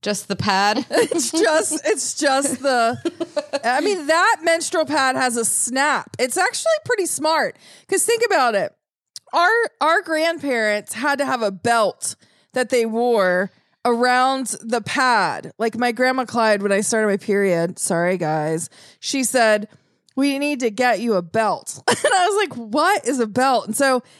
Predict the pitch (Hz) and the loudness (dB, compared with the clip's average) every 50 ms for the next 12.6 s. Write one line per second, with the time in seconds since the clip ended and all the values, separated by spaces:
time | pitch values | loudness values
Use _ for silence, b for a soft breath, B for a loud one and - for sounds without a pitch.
0 | b b 269 302 320 294 269 247 247 247 277 269 269 269 262 240 226 240 254 254 | b b -2 0 2 4 2 2 2 2 0 0 0 0 -2 -2 0 0 2 2
1 | 262 277 285 277 262 226 226 220 226 208 - - - 247 247 226 226 240 - - | 2 2 2 2 2 0 -2 -2 -4 -6 -6 -4 -2 0 2 2 2 0 -2 -8
2 | - 233 226 208 202 196 208 214 202 - - 214 196 190 190 233 214 202 202 196 | -4 -2 0 0 0 0 -2 -4 -6 -4 -2 0 0 0 0 0 0 0 0 0
3 | 202 196 196 185 175 175 185 - 226 208 - 208 180 214 220 233 220 - 202 165 | 0 -2 -2 -2 -4 -4 -4 -8 -8 -8 -6 -4 -2 0 0 0 0 -2 -2 0
4 | 170 185 196 190 180 147 - b b b b b b b b - 254 220 - - | 0 0 2 0 0 -2 -4 b b b b b b b b -2 -2 -2 0 2
5 | 311 392 494 466 - - 359 262 233 214 208 208 220 202 226 202 220 262 - - | 2 2 2 2 0 0 2 2 2 2 2 2 2 2 2 2 2 0 0 -2
6 | - 403 370 302 247 220 214 214 226 220 - 240 240 254 269 226 220 190 185 214 | -2 0 0 2 2 2 2 2 0 0 0 0 0 0 2 2 0 0 0 0
7 | 196 190 190 196 196 190 190 - - 277 240 233 - - 247 190 175 185 - - | -2 0 0 -2 -4 -4 -8 -6 -4 -4 -4 -4 -4 -4 -2 -2 -2 -2 -2 -4
8 | 175 170 - - 180 180 196 226 247 b b b b b b b b b b - | -6 -6 -2 -2 -2 -2 -2 -4 -6 b b b b b b b b b b -2
9 | 196 208 214 208 202 202 196 196 196 190 - _ _ _ _ _ _ _ _ _ | 0 2 4 4 2 2 0 -2 -4 -8 -8 _ _ _ _ _ _ _ _ _
10 | _ _ _ _ _ _ _ _ - - - _ _ _ 190 _ _ - 214 208 | _ _ _ _ _ _ _ _ -20 -20 -20 _ _ _ -20 _ _ -4 0 0
11 | 226 247 320 381 381 311 202 - - - 254 240 240 240 240 233 233 - - 226 | 2 2 2 2 2 2 0 -2 0 2 2 4 4 4 4 4 2 2 0 0
12 | 226 220 214 208 208 202 208 208 208 208 202 | 2 2 2 2 2 0 0 -2 -4 -6 -8